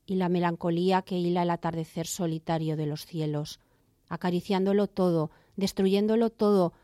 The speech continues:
hundiendo su cabeza de espada en el pasmo del ser, sabiendo de antemano que nada es la respuesta. En lo alto del faro,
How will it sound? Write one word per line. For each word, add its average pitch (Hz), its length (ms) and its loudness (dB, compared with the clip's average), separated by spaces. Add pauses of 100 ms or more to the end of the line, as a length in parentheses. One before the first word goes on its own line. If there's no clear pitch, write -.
(160)
hundiendo 214 440 2
su 233 180 -4
cabeza 220 440 0
de 202 60 -2
espada 202 380 0
en 196 80 0
el 185 100 -2
pasmo 196 380 -2
del 175 160 0
ser, 180 380 -4 (280)
sabiendo 185 540 0
de 196 80 2
antemano 180 680 0
que 175 120 -2
nada 180 280 4
es 175 120 -2
la 170 100 0
respuesta. 165 720 -6 (520)
En 175 140 0
lo 180 120 4
alto 175 280 2
del 165 160 -2
faro, 160 460 -4